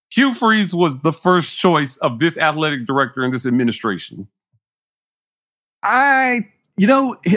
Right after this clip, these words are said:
Speaker 2: I think it's weird. I think he might have been.
Speaker 1: Okay.
Speaker 2: But I think that they thought Lane Kiffin was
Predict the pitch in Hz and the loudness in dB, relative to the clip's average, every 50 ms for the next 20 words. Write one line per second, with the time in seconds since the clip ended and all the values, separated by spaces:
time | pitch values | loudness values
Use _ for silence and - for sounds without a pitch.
0 | - - 202 240 285 294 311 330 - - 285 - - 196 269 294 285 - 214 - | 2 2 2 2 2 2 0 0 0 0 0 0 0 2 2 4 4 2 2 2
1 | - 180 220 220 302 262 - 254 226 196 196 214 220 190 180 196 190 160 139 120 | 0 0 2 2 0 2 4 4 6 6 4 4 2 2 0 0 0 -2 0 0
2 | 139 160 202 208 139 92 76 64 - - - 120 123 - 123 113 147 160 165 180 | 0 2 2 0 0 -2 -4 -8 -6 -2 -2 -2 0 0 0 2 2 2 2 0
3 | 170 - _ - 196 185 - 160 - - 185 170 165 - - 196 180 175 170 - | -2 -2 _ -4 -4 -2 -2 -2 0 2 0 0 0 0 0 2 2 2 2 0
4 | 151 165 170 165 156 135 - 180 180 175 - 147 143 131 127 131 135 131 131 127 | -2 -2 0 -2 -4 0 0 0 0 2 -2 -2 0 0 2 2 2 2 2 0
5 | 127 120 - - | 0 -2 -4 -8